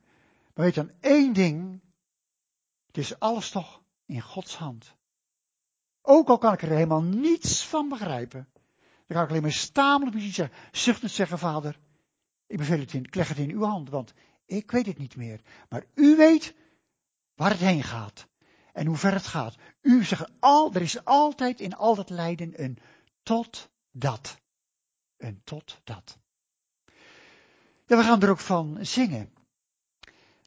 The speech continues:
<clears throat> Maak mensen van het, van de muziek naar voren vragen. En dan wil ik het eerste lied, eh,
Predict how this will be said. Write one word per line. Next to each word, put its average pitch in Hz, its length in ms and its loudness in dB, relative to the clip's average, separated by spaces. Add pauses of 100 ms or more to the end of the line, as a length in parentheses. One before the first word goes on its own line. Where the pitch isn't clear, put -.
(240)
<clears throat> 151 200 -2
Maak 135 260 -6
mensen 135 400 -6
van 127 160 -10
het, 123 100 -12 (140)
van 127 200 -8
de 117 380 -8
muziek 127 300 -6
naar 165 120 -2
voren 220 300 0
vragen. 170 260 -2
En 196 60 -6
dan 165 180 -4 (300)
wil 175 120 -4
ik 160 60 -6
het 170 100 -12
eerste 208 580 -2
lied, 185 640 -4
eh, 156 340 0